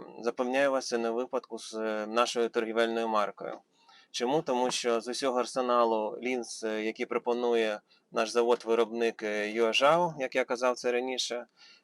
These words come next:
е, ми обираємо найкраще. По яким параметрам, я покажу вам деякі з них, е, сьогодні під час, е, цього невеликого тесту. Тому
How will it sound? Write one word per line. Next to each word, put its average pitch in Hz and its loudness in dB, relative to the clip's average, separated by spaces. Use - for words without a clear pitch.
е, 101 2
ми 143 2
обираємо 117 4
найкраще. 113 0
По 117 2
яким 117 2
параметрам, 120 2
я 110 2
покажу 117 0
вам 113 2
деякі 113 2
з 104 -4
них, 127 0
е, 104 2
сьогодні 117 -2
під - -8
час, 107 -2
е, 101 0
цього 107 0
невеликого 107 0
тесту. 98 -6
Тому 147 0